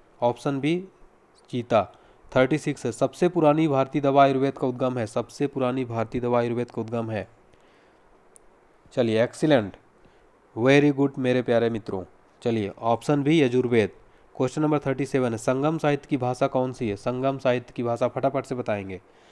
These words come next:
केवल तीन सेकंड का टाइम। चलिए, ऑप्शन है तमिल। संगम साहित्य की भाषा कौन सी है? तमिल। क्वेश्चन नंबर थर्टी एट है, कण्व राजवंश का संस्थापक कौन था?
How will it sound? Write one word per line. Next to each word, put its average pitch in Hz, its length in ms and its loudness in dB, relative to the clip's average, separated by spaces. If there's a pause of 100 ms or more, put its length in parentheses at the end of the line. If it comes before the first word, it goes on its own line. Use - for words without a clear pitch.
(180)
केवल 143 220 4
तीन 143 280 0
सेकंड 127 300 -4
का 117 80 -2
टाइम। 98 320 0 (1160)
चलिए, 131 200 2
ऑप्शन 131 340 2
है 151 60 -2
तमिल। 123 340 0
संगम 131 340 -4
साहित्य 131 260 -2
की 131 60 -6
भाषा 120 220 -2
कौन 127 200 -6
सी - 100 -4
है? - 40 -6
तमिल। 107 280 -8 (540)
क्वेश्चन 139 240 0
नंबर 151 160 2
थर्टी 147 480 -2 (120)
एट 135 180 -2
है, 101 160 -6 (460)
कण्व 170 280 6
राजवंश 147 480 4
का 151 100 -2
संस्थापक 135 520 -2
कौन 143 240 0
था? 104 260 -2